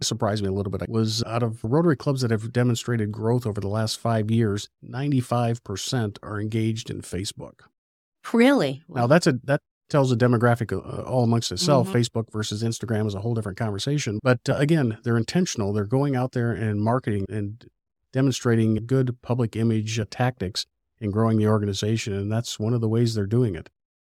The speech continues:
Speaker 1: They're also meeting regularly to talk about new members. If you're not growing your membership, if you're not actively out there recruiting, then you're gonna be falling behind.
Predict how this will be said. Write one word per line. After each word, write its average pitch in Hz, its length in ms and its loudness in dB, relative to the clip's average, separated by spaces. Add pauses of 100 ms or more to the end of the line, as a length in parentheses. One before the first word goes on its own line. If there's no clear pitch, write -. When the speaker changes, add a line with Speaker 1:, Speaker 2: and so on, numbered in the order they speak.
(120)
Speaker 1:
They're 147 100 2
also 156 320 4
meeting 117 560 4
regularly 107 440 0
to 104 100 -4
talk 135 300 -4
about 107 180 -4
new 120 140 2
members. 110 360 0
If 107 120 -4
you're 170 80 4
not 127 200 2
growing 127 360 2
your 104 100 2
membership, 101 500 -2
if 101 140 -10
you're 135 80 -4
not 131 180 -4
actively 110 400 -2
out 110 140 0
there 107 140 0
recruiting, 107 580 2 (300)
then 110 100 -2
you're 139 140 2
gonna 131 100 2
be 117 80 4
falling 113 360 0
behind. 101 420 -2